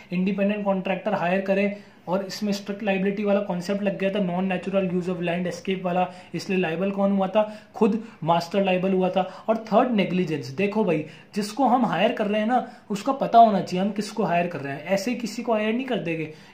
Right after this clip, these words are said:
कि कोई हमारा press करने वाला है, कपड़े press करने वाला है, उसको हम बोल रहे हैं "आजा तू गाड़ी चला", तो ऐसे, ये थोड़ी होगा कि हम उसको hire कर रहे हैं। हमें उसका experience check करना है,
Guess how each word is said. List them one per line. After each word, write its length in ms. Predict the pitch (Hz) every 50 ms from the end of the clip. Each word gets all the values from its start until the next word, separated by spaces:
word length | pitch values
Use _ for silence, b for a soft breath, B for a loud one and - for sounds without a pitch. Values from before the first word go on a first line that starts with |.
| B
कि 80 | 220 226
कोई 380 | 208 220 214 220 226 226 226 B B B B B -
हमारा 260 | 170 175 190 196 220
press 360 | 220 220 - 208 220 233 226
करने 300 | - - 220 208 208 220
वाला 200 | 214 190 156 143
है, 240 | 131 131 131 127 131 -
कपड़े 240 | 180 175 220 220 220
press 260 | - 202 214 208 208
करने 260 | - 214 196 202 202
वाला 180 | 196 180 175 185
है, 60 | 190
उसको 160 | - - 233
हम 80 | 220 214
बोल 140 | 196 180 175
रहे 80 | 202
हैं 100 | 208 185
"आजा 80 | 175 202
तू 120 | 196 214
गाड़ी 240 | 180 170 160 165 180
चला", 280 | - - 143 139 135 131 B B B B -
तो 100 | 226 247
ऐसे, 460 | - - - - - - - - 170
ये 180 | 160 226 233 233
थोड़ी 140 | 226 226 247
होगा 200 | 269 254 226 240
कि 120 | 233 262 240
हम 120 | 233 233
उसको 200 | 226 - - 262
hire 300 | 196 - 147 170 190 196
कर 140 | 196 185 156
रहे 140 | 156 160 156
हैं। 140 | 160 B B B B B
हमें 200 | - - 185 226
उसका 260 | 240 233 233 - 262 233
experience 540 | 202 - - - 226 220 214 240 240 226
check 200 | - 240 226 -
करना 240 | - 208 202 202 196
है, 260 | 214 220 214 B B